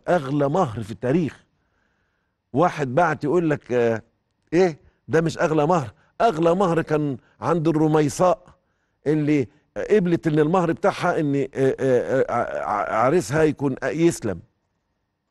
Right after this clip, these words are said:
إيه ده؟ إيه ده؟ إيه ده؟ هو ده مهر؟ ما يسلم ولا ما يسلمش؟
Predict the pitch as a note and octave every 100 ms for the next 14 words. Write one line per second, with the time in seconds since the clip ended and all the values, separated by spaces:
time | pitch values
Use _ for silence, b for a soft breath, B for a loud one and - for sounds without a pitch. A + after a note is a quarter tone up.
0 | _ D3+ B2 F#2 - _ _ _ _ _
1 | _ _ - E3 D3 C3+ A#2 G2 - _
2 | _ _ A#2+ B2+ C#3 D#3 E3+ - _ _
3 | _ _ _ _ _ B2 D#3+ F3+ D#3 D3
4 | C#3 C3+ B2+ A2 C3 A#2 - -